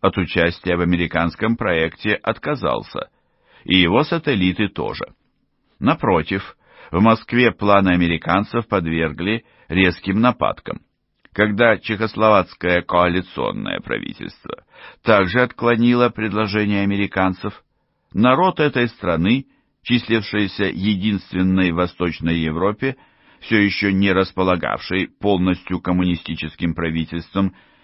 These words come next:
и считавшийся российским сателлитом, выглядел откровенно опечаленным необходимостью подчиниться советским правилам.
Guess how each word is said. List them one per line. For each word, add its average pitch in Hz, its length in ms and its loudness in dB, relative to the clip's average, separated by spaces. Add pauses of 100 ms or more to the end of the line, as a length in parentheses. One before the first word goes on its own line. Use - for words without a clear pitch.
(100)
и 120 100 2
считавшийся 110 960 0
российским 98 640 0
сателлитом, 123 800 -2 (640)
выглядел 170 560 0
откровенно 151 800 0
опечаленным 131 1000 0 (140)
необходимостью 98 920 0 (120)
подчиниться 104 760 -2
советским 92 600 -2
правилам. 50 520 -6